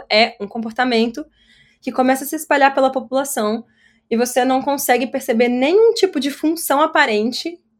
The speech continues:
que esse, por que que esse comportamento tá espalhando, sabe? Você não consegue explicar, parece meio que uma modinha mesmo. Uma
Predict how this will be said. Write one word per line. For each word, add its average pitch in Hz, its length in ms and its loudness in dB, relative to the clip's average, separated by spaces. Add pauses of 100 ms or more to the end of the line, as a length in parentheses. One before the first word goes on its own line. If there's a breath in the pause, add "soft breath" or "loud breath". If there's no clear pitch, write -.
(100)
que - 120 -2
esse, 226 220 -6 (240)
por 233 160 -6
que 269 160 4
que 277 80 0
esse 277 120 -4
comportamento 226 600 0
tá 214 280 2
espalhando, 214 760 0
sabe? 202 300 0
Você 208 120 -2
não 226 80 -2
consegue 226 320 -2
explicar, 226 420 0
parece 226 480 2
meio 233 260 4
que 247 100 -6
uma 247 140 2
modinha 247 500 2
mesmo. 175 380 -4 (1300)
Uma 202 600 2